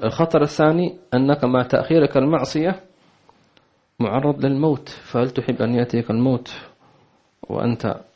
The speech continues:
مصر على المعصية أو عاصي؟ الخطر الثالث وهو الشديد،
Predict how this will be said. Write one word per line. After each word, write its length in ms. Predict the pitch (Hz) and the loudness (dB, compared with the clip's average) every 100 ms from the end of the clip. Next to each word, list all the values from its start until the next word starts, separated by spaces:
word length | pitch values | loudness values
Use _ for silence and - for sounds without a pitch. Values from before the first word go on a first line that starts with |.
| - | -8
مصر 280 | 110 - 113 | -4 0 0
على 180 | 107 107 | -2 -4
المعصية 480 | 107 101 - - 170 - _ - | -6 -6 -8 -8 -10 -18 _ -6
أو 80 | 107 | -4
عاصي؟ 460 | 104 123 - 208 220 _ _ _ _ _ - _ _ _ _ _ 113 | -4 -6 -8 -12 -14 _ _ _ _ _ -20 _ _ _ _ _ -8
الخطر 560 | 110 - 175 180 151 | -8 -6 -4 0 2
الثالث 720 | 160 - 151 147 156 170 - | 0 -2 2 4 4 2 0
وهو 300 | 117 117 113 | 0 0 0
الشديد، 680 | 107 - 113 107 113 104 - | -2 -4 -6 -4 -4 -6 -14